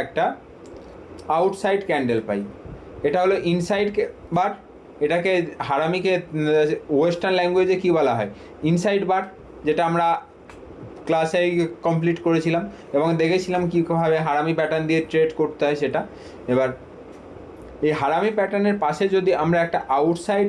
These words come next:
ক্যান্ডেল পাই, ঠিক আছে, যেটা হারামি ক্যান-, বা ইনসাইড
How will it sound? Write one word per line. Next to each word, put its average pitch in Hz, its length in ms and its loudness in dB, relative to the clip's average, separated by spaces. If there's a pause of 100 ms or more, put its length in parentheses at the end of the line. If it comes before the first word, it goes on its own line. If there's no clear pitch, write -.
ক্যান্ডেল 143 400 2
পাই, 135 120 2 (720)
ঠিক 175 140 4 (100)
আছে, 170 160 -2 (240)
যেটা 165 260 0
হারামি 160 380 0
ক্যান-, 160 200 -2 (920)
বা 147 140 2 (540)
ইনসাইড 185 320 0